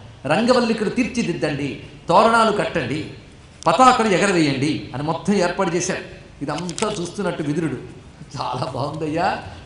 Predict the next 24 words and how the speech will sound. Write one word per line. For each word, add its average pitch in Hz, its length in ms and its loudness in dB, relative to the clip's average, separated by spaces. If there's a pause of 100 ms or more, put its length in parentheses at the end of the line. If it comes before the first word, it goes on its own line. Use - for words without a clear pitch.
కాస్త 196 460 -4
నెమ్మదిగా 180 540 -2
ఉండు 143 220 -2
నువ్వు" 123 280 -4
అన్నట్టు - 480 -12
ధృతరాష్ట్రుడితో. - 520 -12 (1160)
"కొంచెం 214 540 -4
కపటం 240 460 0
లేకుండా 170 460 -2
త్రికరణ 208 460 -2
శుద్ధిగా 170 380 -4
నువ్వు 180 160 -4
ప్రవర్తిస్తే 180 640 -2
బాగుంటుంది 151 480 2
ఇప్పుడైనా" 135 480 0
అన్నట్టు - 540 -8
ఇక్కడ - 160 -16 (260)
విదురుడు. 127 420 -6
చూడండి, 151 240 -4
ఆవలిస్తే 165 480 -4
పేగులు 170 280 -4
లెక్కట 165 300 -4
రకాలు 156 340 -2
వీళ్ళందరూ. 131 340 -6